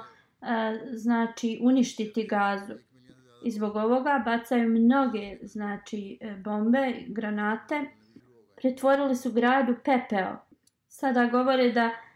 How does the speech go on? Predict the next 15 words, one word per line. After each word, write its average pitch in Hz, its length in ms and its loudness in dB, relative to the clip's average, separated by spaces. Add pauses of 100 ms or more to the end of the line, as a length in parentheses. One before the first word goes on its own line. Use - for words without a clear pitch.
(160)
više 254 360 2
od 240 120 2
milion 247 500 6
ljudi 247 440 2
treba 247 360 0
da 226 140 -2
napusti 233 720 0
Gazu. 196 440 0 (840)
I 220 100 0
neki 214 280 0
su 233 180 -8
počeli 247 460 0
da, 208 180 0
e, 202 880 -6 (300)
odlaze. 196 640 -4